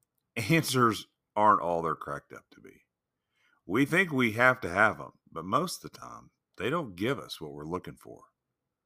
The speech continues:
Yeah, I think questions.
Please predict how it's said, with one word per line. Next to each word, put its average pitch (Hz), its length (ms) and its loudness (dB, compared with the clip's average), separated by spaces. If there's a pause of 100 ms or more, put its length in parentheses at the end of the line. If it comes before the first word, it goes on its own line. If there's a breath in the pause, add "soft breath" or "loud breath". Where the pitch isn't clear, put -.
(720)
Yeah, 95 280 -8 (600)
I 170 40 -16
think 180 140 -12
questions. 160 720 0